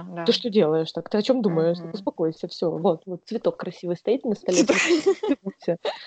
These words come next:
Speaker 2: Ну, э, это примерно так и
Speaker 1: Да,
Speaker 2: происходит
Speaker 1: да, да.
Speaker 2: на самом деле. Э,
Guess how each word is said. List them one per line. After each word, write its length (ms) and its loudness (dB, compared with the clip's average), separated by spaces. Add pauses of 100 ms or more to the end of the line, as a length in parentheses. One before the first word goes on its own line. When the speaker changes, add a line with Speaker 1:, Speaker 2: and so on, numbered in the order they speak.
(140)
Speaker 2:
Ну, 140 6
э, 120 4
это 200 2
примерно 480 -8
так 180 -6
и 20 -12
Speaker 1:
Да, 40 -16
Speaker 2:
происходит 500 4
Speaker 1:
да, 120 -6
да. 240 -10
Speaker 2:
на 60 -20
самом 120 -16 (100)
деле. 260 -4 (640)
Э, 300 -8